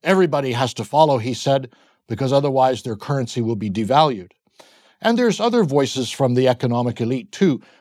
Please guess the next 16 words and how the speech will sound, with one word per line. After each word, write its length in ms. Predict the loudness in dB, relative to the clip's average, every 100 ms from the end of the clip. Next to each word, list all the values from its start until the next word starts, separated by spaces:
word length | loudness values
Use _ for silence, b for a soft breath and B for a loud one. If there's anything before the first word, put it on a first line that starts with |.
| b
Morris 440 | 0 2 2 0 0
Obstfeld, 720 | 2 2 -2 -8 -2 0 0
the 80 | -2
former 480 | -2 2 2 2 -2
chief 320 | -4 -8 -8
economist 600 | -6 0 0 0 -2 0
at 180 | -2 -2
the 140 | -6
I 160 | -4 -4
M 120 | -4
F, 200 | -4 -6
said 320 | -8 -6 -6
central 360 | -6 -4 -2 0
banks 360 | 0 0 -4 -6
may 120 | -4
be 220 | -4